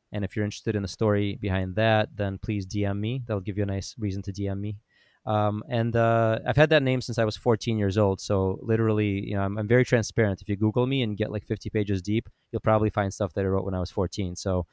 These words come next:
you know, as embarrassing as it is, it's still out there. <laughs>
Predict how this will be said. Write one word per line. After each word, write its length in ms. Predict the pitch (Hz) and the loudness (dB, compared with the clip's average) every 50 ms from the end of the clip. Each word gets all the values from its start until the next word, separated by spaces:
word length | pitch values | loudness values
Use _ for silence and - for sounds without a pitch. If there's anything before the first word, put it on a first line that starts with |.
| _ _ _ _ _ _ _ _ _ - | _ _ _ _ _ _ _ _ _ -2
you 80 | - 110 | 0 2
know, 280 | 107 104 101 95 110 - - | 4 4 2 2 -2 -2 0
as 160 | 120 113 117 | 0 2 4
embarrassing 380 | 123 120 123 127 120 - 123 117 | 6 6 6 6 6 4 2 2
as 100 | 110 113 | 4 2
it 100 | 113 107 | 2 2
is, 100 | 104 101 | 2 0
it's 120 | 101 - | -2 -4
still 160 | - 113 107 | -2 -2 0
out 180 | 107 101 98 - | 2 2 2 2
there. 320 | - 104 98 98 95 101 117 - - - - | 2 0 2 0 0 -4 -8 -8 -6 0 4
<laughs> 120 | - 175 | 4 4